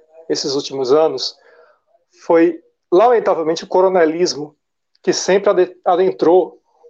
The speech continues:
e permeou aqui em Goiás, tá certo? Sempre, ah, o que a gente tem observado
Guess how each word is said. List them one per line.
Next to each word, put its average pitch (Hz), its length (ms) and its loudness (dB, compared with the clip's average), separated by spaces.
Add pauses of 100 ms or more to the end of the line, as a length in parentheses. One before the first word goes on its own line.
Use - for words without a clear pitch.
(140)
e 170 60 -6
permeou 165 420 2
aqui 160 160 -6
em 170 60 -6
Goiás, 143 560 0 (320)
tá - 40 -6
certo? - 440 0 (260)
Sempre, - 720 -4 (220)
ah, 151 400 4
o 160 80 -4
que - 120 -2
a 160 60 2
gente 156 240 -12
tem 180 200 2
observado 147 760 0